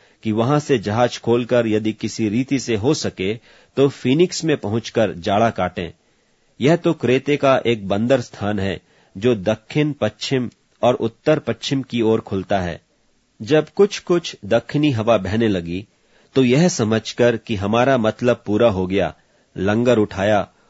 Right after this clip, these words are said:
और किनारा धरे हुए क्रेते के पास से जाने लगे। परंतु थोड़ी देर में वहां से एक बड़ी आंधी उठी, जो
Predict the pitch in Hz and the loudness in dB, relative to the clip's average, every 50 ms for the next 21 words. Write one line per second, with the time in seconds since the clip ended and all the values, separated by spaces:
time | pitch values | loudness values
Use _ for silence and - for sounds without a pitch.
0 | _ _ _ - 110 120 123 - - 110 107 117 120 131 139 147 147 139 98 104 | _ _ _ 0 2 2 2 0 -4 -2 0 2 2 4 4 4 2 2 0 0
1 | 113 127 127 117 120 117 120 120 - - 107 113 113 113 127 127 120 - 113 - | 0 2 2 2 2 2 0 0 -2 -2 -2 -2 -2 0 -2 -4 -2 -2 -4 -4
2 | - - 101 104 101 - - 104 90 85 95 92 98 104 98 92 85 87 85 76 | 0 2 2 2 0 0 -4 -4 -4 -4 -4 -4 -2 -2 -2 -2 -4 -6 -8 -10
3 | - - _ _ _ _ _ _ _ _ _ _ _ _ - 123 151 165 165 165 | -10 -14 _ _ _ _ _ _ _ _ _ _ _ _ 0 2 2 2 2 2
4 | - 170 160 - - 113 127 143 156 151 120 123 123 123 123 131 127 120 104 104 | 0 0 0 0 0 0 4 4 4 4 4 4 2 2 2 2 2 2 2 0
5 | 107 123 127 120 - 120 113 - - 101 113 120 117 - 95 90 101 110 117 120 | 0 0 -2 -2 -2 -4 -4 -2 -2 -2 -2 -2 -2 -4 -4 -2 0 0 0 -2
6 | - _ 95 92 101 113 113 120 120 107 98 82 101 104 90 85 - _ _ _ | -2 _ -6 -4 -4 -2 0 0 0 0 0 -2 -4 -6 -6 -6 -8 _ _ _
7 | _ _ _ _ _ _ 98 95 117 135 143 147 139 - - | _ _ _ _ _ _ -8 0 4 6 6 6 6 4 0